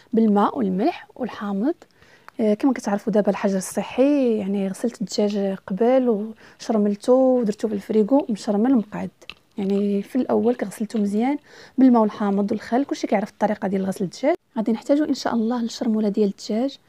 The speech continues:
آه، القزبور والمعدنوس يكونوا طريين، يعني جوج معالق ديال القزبور والمعدنوس يكونوا طريين، وكذلك ثلاثه طريفات ديال الثومه، ثلاثه ضروس الثومه، والحامض المصير.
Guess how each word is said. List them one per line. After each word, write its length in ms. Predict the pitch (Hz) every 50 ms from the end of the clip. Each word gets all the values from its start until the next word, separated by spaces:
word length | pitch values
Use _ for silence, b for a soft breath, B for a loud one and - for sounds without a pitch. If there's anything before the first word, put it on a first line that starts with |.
| b b b b b b b
آه، 60 | 269 226
القزبور 500 | 220 226 - 247 196 202 285 269 240 -
والمعدنوس 720 | - 226 220 220 202 180 190 208 214 208 202 - - - _ _ _ _ _ -
يكونوا 260 | - 226 - 247 226 214
طريين، 520 | 220 - 196 190 190 185 190 202 240 294 - _ _ _ _ _ _ -
يعني 200 | 208 190 196 196
جوج 180 | 233 247 240
معالق 280 | 202 180 190 185 190 - -
ديال 140 | - 196 190
القزبور 460 | 202 - 196 196 - - 196 185 185 - -
والمعدنوس 540 | - 214 202 196 185 - 214 202 202 - -
يكونوا 240 | 220 208 - 214 202
طريين، 480 | 196 - - 180 180 180 190 208 254 311 _ _ B B B B B B B B
وكذلك 400 | B - 196 254 240 262 254 -
ثلاثه 240 | - 233 226 294 269 -
طريفات 380 | - 254 220 220 - - 208 202 - -
ديال 340 | 233 - 208 202 196 190 190
الثومه، 600 | - _ - _ - - 202 190 190 202 247 302
ثلاثه 280 | - - 262 269 202 - -
ضروس 220 | 233 214 208 - _
الثومه، 440 | _ - - 196 190 185 202 269 339 _ _ _ _ _ b b b b b b b b b b b b -
والحامض 420 | 247 220 - - 294 294 262 208
المصير. 560 | 220 202 202 - - 208 196 190 196 214 247